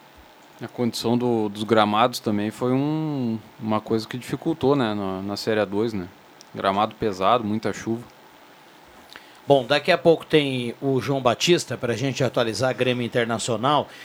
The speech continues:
Speaker 2: Aquele recado bacana pra quem tá pensando em trocar ou adquirir o seu primeiro carro. De Carros, lá você encontra as melhores opções. Veículos revisados, de procedência, com até um ano de garantia.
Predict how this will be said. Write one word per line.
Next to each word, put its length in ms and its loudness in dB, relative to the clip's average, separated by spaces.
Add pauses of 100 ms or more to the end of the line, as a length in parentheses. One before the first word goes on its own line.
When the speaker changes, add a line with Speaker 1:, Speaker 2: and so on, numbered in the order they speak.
(140)
Speaker 2:
Aquele 260 2
recado 380 4
bacana 400 2
pra 180 2
quem 160 -2
tá 160 2
pensando 400 0
em 60 2
trocar 440 2
ou 60 4
adquirir 420 -4
o 60 -4
seu 160 -2
primeiro 380 0
carro. 400 2
De 160 6
Carros, 580 4
lá 160 2
você 260 2
encontra 380 0
as 100 2
melhores 360 2
opções. 580 0 (320)
Veículos 500 2
revisados, 800 2 (240)
de 120 0
procedência, 840 0
com 140 0
até 200 2
um 160 0
ano 200 -2
de 100 0
garantia. 680 0